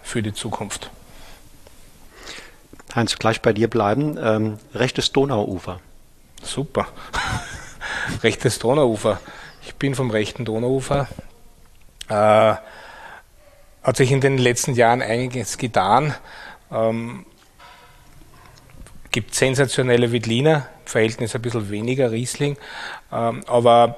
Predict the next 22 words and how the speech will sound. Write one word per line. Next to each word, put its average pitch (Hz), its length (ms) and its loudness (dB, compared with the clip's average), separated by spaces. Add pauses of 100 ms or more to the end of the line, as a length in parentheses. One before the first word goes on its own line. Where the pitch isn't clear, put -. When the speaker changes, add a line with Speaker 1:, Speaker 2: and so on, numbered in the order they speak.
Speaker 1:
die 120 80 -10
Klimaveränderung 127 1000 2
kommt 120 380 -6
dem 117 180 -6
rechten 113 380 -4
Donauufer 113 680 -4
sicher 117 760 -2 (640)
zugute. 139 760 0 (680)
Aber 113 720 6 (560)
das 131 140 0
meiste 107 340 2
machen 120 320 0
einfach 113 400 -4 (280)
die 120 80 -2
jungen 113 320 0
Winzer 107 360 -4
aus. 101 220 -4
Und, 117 120 -12
und 107 200 -8
da 110 160 -6
gibt's - 260 -10
mittlerweile 110 520 0